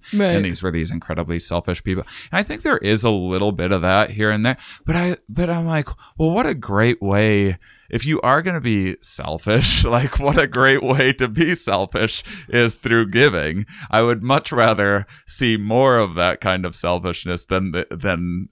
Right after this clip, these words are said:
Speaker 2: uh, the, the typical.
Speaker 1: Yeah, yeah, you
Speaker 2: Uh,
Speaker 1: should, you should talk to my colleague Vlad right next door. He has a series of papers on exactly that.
Speaker 2: Hmm.
Speaker 1: It's, like, about how people, and particularly men, 'cause he comes at it from this kind of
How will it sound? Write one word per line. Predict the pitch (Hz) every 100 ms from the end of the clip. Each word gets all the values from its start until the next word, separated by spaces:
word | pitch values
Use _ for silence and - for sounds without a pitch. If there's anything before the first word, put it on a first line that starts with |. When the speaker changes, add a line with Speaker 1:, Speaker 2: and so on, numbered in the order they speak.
| -
Speaker 2:
uh, | 90 82 85
the, | - 95 95 -
the | - 80 78 - _
typical. | - - - 50 - 98
Speaker 1:
Yeah, | 226 330 466
yeah, | 453
you | 294
Speaker 2:
Uh, |
Speaker 1:
should, | 359 - 254 262
you | 302
should | 359
talk | 330 247
to | 254
my | 240
colleague | 240 226 220
Vlad | 196 220 320
right | 165
next | - 175 -
door. | 254
He | 233 175
has | 170 170 156 - - -
a | 170
series | 190 208 214
of | 202
papers | 208 247 208
on | 190
exactly | 180 196 202
that. | 185 233 208 - -
Speaker 2:
Hmm. | 120 -
Speaker 1:
It's, | -
like, | 233
about | 233 202 208
how | 202
people, | - 226 214
and | 185 214
particularly | 233 254 320 220 208
men, | 170 156 185
'cause | 247 233
he |
comes | 226 220 202
at | 190
it |
from | 180 185
this | 175 -
kind | 185 170
of | 165